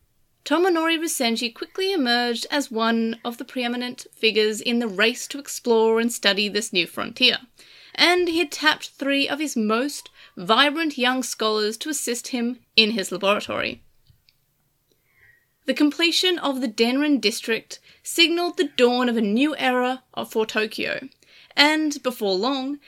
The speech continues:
steel skeletons awaiting their new concrete skins loomed over the nearby Wangan district as well.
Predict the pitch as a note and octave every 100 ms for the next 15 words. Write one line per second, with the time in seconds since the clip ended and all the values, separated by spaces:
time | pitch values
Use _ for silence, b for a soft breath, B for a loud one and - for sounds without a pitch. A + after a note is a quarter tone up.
0 | b - - B3+ E4 D#4+ - C#4 C#4 C#4+
1 | D4 C#4+ - C4 A3 B3 A#3+ C#4 B3+ B3+
2 | A#3+ G#3+ G#3+ G#3 - G#3 - G#3 - -
3 | D#4+ D#4+ E4 E4 - B B B A#3+ D#4
4 | E4+ E4+ - C4+ C#4 C4+ C#4 A#3 G#3 A3
5 | G#3 A3 A3 G3+ G3 G#3 G3+ G#3 F#3+ F3
6 | - F#3+ - - G#3 G#3 -